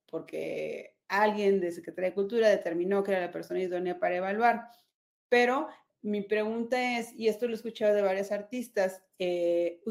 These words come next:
¿tú crees que el jurado se debería de conocer previo al fonca? Porque sí te lo dicen, perdón, previo al Fon-, bueno, a estas becas, o después, porque normalmente te lo dicen después, pero sí hay gente que me ha dicho como, Oye, si yo supiera que fulana de tal es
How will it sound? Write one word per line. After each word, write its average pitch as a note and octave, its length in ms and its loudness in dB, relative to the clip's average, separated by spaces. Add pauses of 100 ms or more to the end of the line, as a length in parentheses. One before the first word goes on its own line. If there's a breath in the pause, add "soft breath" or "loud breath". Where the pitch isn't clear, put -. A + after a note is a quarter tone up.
(160)
¿tú D4+ 180 -4
crees D#4 400 0
que C#4+ 380 2
el A#3 80 0
jurado A3 400 2
se C4 140 -4
debería G#3 220 2
de A#3 120 -2
conocer G#3 640 -4
previo A#3 680 -2 (220)
al F3 760 0
fonca? A#3+ 420 0
Porque A3 220 0
sí A3 100 -6
te C#4 120 -6
lo C4+ 120 4
dicen, A#3+ 360 -6
perdón, G#3 440 2 (120)
previo A#3 360 2
al A#3+ 120 0
Fon-, A#3 240 -2
bueno, C#4+ 440 4 (200)
a G#3 440 2
estas B3 260 -6
becas, A3+ 360 -4 (340)
o G#3+ 160 2
después, A#3 460 0
porque G3 560 -4
normalmente B3 520 -2
te B3 120 -6
lo G#3 100 -2
dicen G3+ 260 -2
después, C4 460 0
pero G#3+ 120 -4
sí A3 100 -6
hay A3 60 -2
gente A3 240 -6
que A3 100 -4
me G#3 100 -2
ha G#3 40 -4
dicho G3+ 180 -6
como, G3+ 180 -6
Oye, G3+ 160 -2
si G3 140 -6
yo G3+ 100 -2
supiera A3 400 -2
que G3+ 100 -8
fulana F#3+ 360 -4
de G#3+ 80 -4
tal G#3+ 160 0
es A3 160 -4